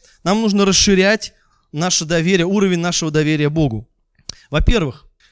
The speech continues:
почему можно доверить Богу эти заботы? Да потому что Бог благ, и Он всегда желает нам добра. И Он может это сделать. Сама возможность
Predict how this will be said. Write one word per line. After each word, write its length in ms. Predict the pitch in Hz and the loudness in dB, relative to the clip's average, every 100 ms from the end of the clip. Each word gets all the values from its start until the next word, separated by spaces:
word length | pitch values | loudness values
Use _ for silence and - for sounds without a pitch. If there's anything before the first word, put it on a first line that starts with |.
| _ | _
почему 460 | - - 247 285 294 | -2 0 0 2 2
можно 380 | 233 233 196 | 4 2 2
доверить 400 | 185 190 190 175 | 0 0 0 -2
Богу 280 | 156 170 151 | 0 2 2
эти 140 | 147 147 | 0 0
заботы? 460 | 143 139 123 110 - _ _ _ _ _ _ _ _ - | -2 -2 -4 -6 -20 _ _ _ _ _ _ _ _ -10
Да 140 | 131 | -4
потому 320 | 143 - 185 226 | -2 0 -2 -4
что 160 | - | -6
Бог 460 | 143 165 208 - - | -4 -2 -2 -4 -16
благ, 480 | 139 151 175 123 - - - _ _ _ | -6 -2 -2 -2 -6 -8 -8 _ _ _
и 80 | - | 0
Он 140 | 185 190 | 0 2
всегда 520 | - 190 147 175 220 | 0 0 0 0 2
желает 460 | 190 165 156 156 | 0 2 2 0
нам 180 | 160 143 | -2 -4
добра. 460 | 139 143 123 101 - _ _ _ _ _ _ _ | -4 -4 -6 -8 -16 _ _ _ _ _ _ _
И 80 | 180 | 0
Он 140 | 190 | 0
может 420 | 175 165 196 196 | 0 0 0 -2
это 160 | 165 160 | -6 -6
сделать. 500 | 135 135 104 101 - _ _ _ - | -4 -6 -8 -12 -20 _ _ _ -4
Сама 320 | - 208 220 | 0 2 2
возможность 920 | 208 190 233 226 139 131 - - | 2 0 2 2 0 -4 -6 -8